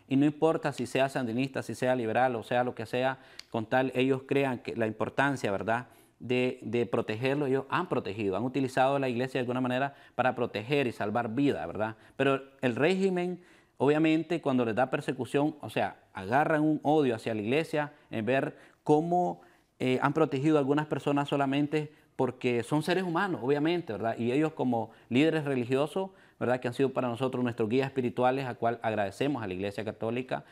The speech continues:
respaldamos a la Iglesia Católica, siempre para nosotros van a ser nuestros guías espirituales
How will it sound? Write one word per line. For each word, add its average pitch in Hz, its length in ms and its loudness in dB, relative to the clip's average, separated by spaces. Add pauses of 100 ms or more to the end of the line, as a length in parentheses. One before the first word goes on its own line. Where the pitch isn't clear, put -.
(140)
respaldamos 131 640 0
a 117 40 -4
la 98 80 -4
Iglesia 107 280 -6
Católica, 110 600 -4 (180)
siempre 135 400 0
para 123 180 0
nosotros 123 360 -2
van 120 100 0
a 120 80 -4
ser 127 160 -2
nuestros 127 240 -4
guías 120 180 -2
espirituales 120 600 -2